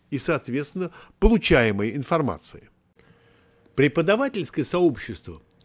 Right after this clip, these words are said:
в две тысячи двадцатом году испытало и приняло на себя первый удар внезапной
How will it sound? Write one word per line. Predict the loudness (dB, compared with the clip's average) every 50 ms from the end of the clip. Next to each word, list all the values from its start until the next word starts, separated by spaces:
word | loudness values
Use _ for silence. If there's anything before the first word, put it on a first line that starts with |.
| _ _
в | -18 -12 -6
две | -2 -2
тысячи | -2 0 0 -2 -2 -2
двадцатом | -2 -2 -2 -2 -2 -4 -6 -6 -4 -4
году | 0 2 0 2 2 -2 -4 -6 -10 _ _ -12
испытало | -12 -8 -4 -4 -2 0 0 0 2 2 2
и | 0
приняло | 0 0 -2 -2 -2 -4 -4 -6 -6
на | -6 -6 -4
себя | -4 0 0 0 -2
первый | -2 _ _ 2 4 4 6 4 4 4 2
удар | 2 2 2 2 0 -2 -8 _ -8
внезапной | -4 -2 0 0 2 2 2 2 0 0 -4 -6 -6 -8